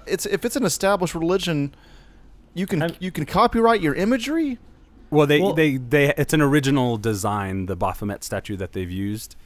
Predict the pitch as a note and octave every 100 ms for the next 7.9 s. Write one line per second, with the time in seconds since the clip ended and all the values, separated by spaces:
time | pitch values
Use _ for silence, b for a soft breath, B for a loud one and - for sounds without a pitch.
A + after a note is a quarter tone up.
0 | - G#2 G2+ F#2+ F2+ F2 - G2+ G2+ A2
1 | A2 G#2 G2+ - - A#2 A2 G2 G#2+ A2
2 | A#2 - - A#2 G2 - G#2+ A2 B2 A2+
3 | C3+ B2 - - G#2+ G2+ F#2+ F#2 - -
4 | - - - - E3+ D3 - A2 G#2+ F#2+
5 | F#2 F#2 F#2 F#2 F2 - G2+ F#2+ F2 F2
6 | F2 E2+ F2 - F2 F#2 E2+ - F#2 F2+
7 | E2+ - C#2+ D#2 F2+ - E2 E2 -